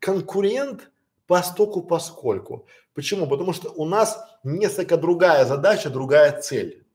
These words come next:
Понимаете? То есть мы изначально, а, проецируем себя как люди, которые делают и помогают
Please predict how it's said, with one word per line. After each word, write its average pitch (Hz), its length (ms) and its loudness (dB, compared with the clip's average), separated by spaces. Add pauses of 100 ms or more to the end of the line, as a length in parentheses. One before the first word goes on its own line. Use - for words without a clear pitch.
(380)
Понимаете? 190 280 -8
То 120 80 -10
есть 117 140 -10
мы 208 400 -4
изначально, 131 760 -4 (420)
а, 117 600 2 (1800)
проецируем 160 640 2
себя 156 340 0
как 165 220 -2
люди, 165 320 -6
которые 131 380 0
делают 143 380 0
и - 60 -14
помогают 131 640 2